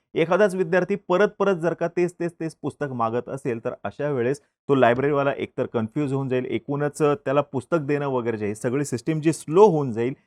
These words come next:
ही सगळी परिस्थिती या ठिकाणी आपल्याला यूपीआय संदर्भात झालेली दिसते. आणि म्हणूनच आता पुन्हा पुन्हा ह्या गोष्टी घडू नयेत, गर्दीच्या वेळेस सगळ्यांनी शिस्त पाळणं गरजेचं आहे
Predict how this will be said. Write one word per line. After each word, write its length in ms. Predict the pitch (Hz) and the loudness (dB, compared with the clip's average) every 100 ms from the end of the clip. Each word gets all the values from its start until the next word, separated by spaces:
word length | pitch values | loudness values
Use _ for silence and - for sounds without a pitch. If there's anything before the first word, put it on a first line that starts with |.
| - | -16
ही 320 | - - 175 | -14 -2 -2
सगळी 280 | 180 131 147 - | 0 -4 -6 -4
परिस्थिती 580 | 135 170 156 113 123 127 | 0 0 -2 -6 -4 -4
या 140 | 117 | -4
ठिकाणी 420 | 127 117 - 95 135 | -4 -6 -6 -8 -6
आपल्याला 340 | - - 120 101 | -8 -6 -4 -4
यूपीआय 460 | 110 104 - 143 | -2 -4 -2 -2
संदर्भात 400 | 143 110 92 117 | -2 -2 -2 -2
झालेली 420 | 135 104 95 101 117 | -4 -4 -2 0 0
दिसते. 440 | 123 151 120 - _ _ - | 0 0 0 -2 _ _ 2
आणि 260 | 123 170 180 - | 4 4 0 0
म्हणूनच 560 | 120 175 196 113 - _ _ _ | 4 6 6 4 -2 _ _ _
आता 320 | 113 131 139 143 _ | -4 2 2 2 _
पुन्हा 280 | 151 147 165 | -6 -4 -2
पुन्हा 280 | 170 143 135 | -4 -6 -6
ह्या 140 | 123 | -4
गोष्टी 360 | 127 117 113 135 | -2 -2 -2 -4
घडू 260 | 104 120 170 | 0 2 2
नयेत, 240 | 98 95 | 0 -4
गर्दीच्या 500 | 98 113 120 135 131 | 0 0 0 -4 -4
वेळेस 220 | 131 135 - | -6 -6 -8
सगळ्यांनी 340 | 117 123 127 | -8 -8 -10
शिस्त 280 | - 131 151 | -12 -10 -8
पाळणं 440 | 147 127 123 117 | -4 -2 0 2
गरजेचं 420 | 107 113 170 165 | 2 4 0 4
आहे 240 | 139 104 | 2 4